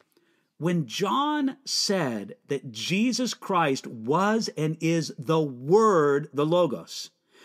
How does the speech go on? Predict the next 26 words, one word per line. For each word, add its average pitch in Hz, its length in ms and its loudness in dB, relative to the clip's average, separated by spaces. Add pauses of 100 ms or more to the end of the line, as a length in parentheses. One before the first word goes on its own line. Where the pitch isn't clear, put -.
(240)
there 190 260 0
is - 200 -4
a 294 80 0
sense 190 520 -2
in 151 160 0
which 156 200 -2
he 170 120 -4
was 160 160 -2
speaking 214 560 -4
to 156 120 -4
Greek 160 600 -2
thought 139 400 -2
and 156 200 0
saying, 127 580 -4 (720)
"You 277 640 0
perceive 214 920 0 (140)
that 160 260 0
there 233 280 2
is 190 260 0
an 180 260 2
organizing 208 960 2
principle 170 680 0
to 165 100 -2
the 156 140 -2
entire 208 540 2
universe. 170 640 2